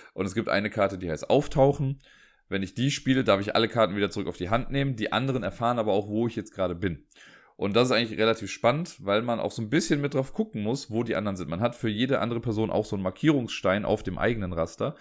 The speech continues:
und kann versuchen nachzuvollziehen, wo die gerade sind. Weil es ist ja natürlich auch irgendwie relevant, wenn ich genau weiß, wo du gerade bist und du machst gerade so eine Sonaraktion und deckst dadurch halt deine umliegenden Sachen auf,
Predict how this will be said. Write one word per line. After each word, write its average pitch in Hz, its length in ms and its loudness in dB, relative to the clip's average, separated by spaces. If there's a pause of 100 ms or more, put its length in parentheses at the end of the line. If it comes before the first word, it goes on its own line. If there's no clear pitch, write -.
(320)
und 104 120 -6
kann 127 200 4
versuchen 131 380 2
nachzuvollziehen, 117 600 0
wo 110 80 0
die 107 100 -2
gerade 98 260 2
sind. 98 240 -4
Weil 87 80 0
es 85 80 -6
ist - 120 -6
ja 110 60 -2
natürlich - 380 -2
auch 82 60 0
irgendwie 90 180 -2
relevant, 87 460 -2 (540)
wenn 92 140 -2
ich 143 220 0
genau 127 320 4
weiß, 127 500 0
wo 107 140 0
du 139 140 4
gerade 107 240 4
bist - 380 -2 (160)
und 101 200 -4
du 120 60 -2
machst 123 200 -2
gerade 107 160 0
so 113 60 -4
eine 107 140 -2
Sonaraktion 110 760 -2
und 98 120 -2
deckst - 300 -4
dadurch 98 240 0
halt 92 140 -4
deine 92 140 -2
umliegenden 98 400 -4
Sachen 107 220 -2
auf, 98 180 -4